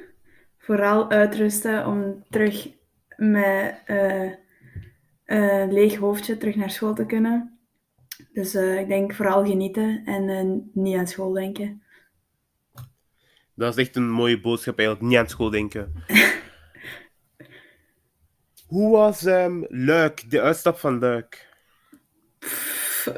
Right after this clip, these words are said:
Speaker 1: oh, nee, dat was hem echt niet, dat was hem echt niet. Ik vond het echt niet nice.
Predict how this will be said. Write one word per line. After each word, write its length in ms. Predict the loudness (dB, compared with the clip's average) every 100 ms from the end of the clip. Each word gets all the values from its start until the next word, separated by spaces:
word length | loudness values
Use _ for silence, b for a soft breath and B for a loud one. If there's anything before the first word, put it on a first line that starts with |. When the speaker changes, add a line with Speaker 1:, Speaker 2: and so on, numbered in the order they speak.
| 0
Speaker 1:
oh, 380 | 4 6 6 4 B B -4
nee, 600 | 2 6 6 6 2 -2
dat 160 | 2 4
was 200 | 4 2
hem 120 | -2
echt 280 | -2 -2 -4
niet, 180 | -6 -4
dat 100 | -2
was 220 | -4 -4
hem 120 | -6
echt 240 | -6 -4
niet. 200 | -4 -4
Ik 680 | -6 -18 _ _ _ _ -2
vond 100 | 2
het 100 | 6
echt 100 | 6
niet 140 | 6 6
nice. 540 | 8 6 4 0 -4